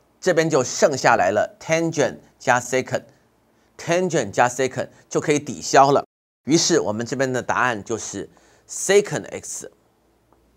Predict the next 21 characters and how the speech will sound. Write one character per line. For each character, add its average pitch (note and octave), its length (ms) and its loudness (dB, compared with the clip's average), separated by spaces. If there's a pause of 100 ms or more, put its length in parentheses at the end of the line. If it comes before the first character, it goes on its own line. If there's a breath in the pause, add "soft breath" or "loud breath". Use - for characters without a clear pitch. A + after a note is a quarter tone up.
(1300 soft breath)
我 A2 100 0
们 C#3+ 320 -4
验 F3+ 220 4
证 E3 200 2
了 G2+ 120 -4
这 - 160 -2
个 A2 100 -2
答 - 200 -4
案 B2+ 200 0
的 G#2 60 -4
话 G#2+ 180 -4
呢， F#2+ 160 -8 (260 soft breath)
确 G3 300 4
实 - 220 -4
的 B2+ 80 0
话 G#2+ 180 -2
呢， F#2+ 140 -10
就 C3 120 -6
是 A2 140 -8
这 A#2+ 160 -2
个 - 160 -12